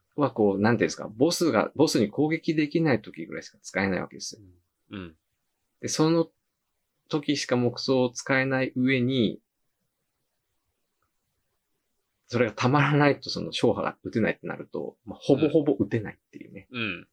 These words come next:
Speaker 1: やつだったんですけれども、えっと、今度その木装振動っていうのが、
Speaker 2: はいはい。
Speaker 1: えー、剣圧っていう名前に変わりまして。
Speaker 2: <laughs> もうね、ただでさえわかんないこと話されてんのに、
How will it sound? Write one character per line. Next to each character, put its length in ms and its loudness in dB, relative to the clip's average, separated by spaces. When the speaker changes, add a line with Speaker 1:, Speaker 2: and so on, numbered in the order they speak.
Speaker 1:
や 120 0
つ 80 -10
だ 100 -2
っ 120 -10
た 80 2
ん 100 4
で 100 0
す 120 -6
け 100 2
れ 80 2
ど 80 4
も、 300 2
え 60 -12
っ 160 -14
と、 280 -4
今 140 0
度 100 -4
そ 100 -8
の 80 -6
木 260 -4
装 200 2
振 260 0
動 60 -8
っ 40 -8
て 180 -16
い 40 -8
う 40 -10
の 100 -12
が、 280 0
Speaker 2:
は 160 -2
い 60 -4
は 80 -12
い。 20 -4
Speaker 1:
え 60 -4
ー、 160 -10
剣 340 0
圧 280 -4
っ 20 -12
て 80 -18
い 80 -20
う 100 -20
名 120 -2
前 140 -2
に 160 -14
変 120 -2
わ 20 4
り 80 0
ま 160 -6
し 80 -6
て。 60 2
Speaker 2:
<laughs> 560 0
も 180 -16
う 60 -14
ね、 240 -8
た 180 -2
だ 140 2
で 100 0
さ 220 -2
え 40 4
わ 200 2
か 160 0
ん 80 -6
な 80 0
い 60 -4
こ 120 -6
と 80 -6
話 240 -2
さ 100 -2
れ 100 -2
て 120 -12
ん 80 -16
の 100 -20
に、 220 -20